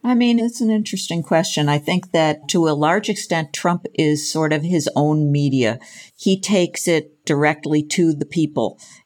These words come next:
in many ways, whether it's in a rally or whether it's on his social media platform. You know, he doesn't really need the kind of the traditional interpreter or gatekeeper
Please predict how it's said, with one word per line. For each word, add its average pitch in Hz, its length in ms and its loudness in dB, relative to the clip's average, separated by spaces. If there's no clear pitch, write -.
in 143 160 4
many 127 240 2
ways, 120 320 -2
whether 135 260 0
it's 131 160 -4
in 139 140 0
a 127 40 -2
rally 131 540 0
or 131 100 0
whether 127 360 -2
it's 127 180 -4
on 127 360 0
his 135 600 -2
social 143 480 -2
media 131 380 0
platform. 135 680 0
You 156 140 0
know, 127 320 0
he 160 200 0
doesn't 160 380 -2
really 151 800 0
need 151 680 0
the 143 80 0
kind 131 360 0
of 123 160 -4
the 135 100 0
traditional 139 840 -2
interpreter 147 760 0
or 131 180 -2
gatekeeper 120 880 -2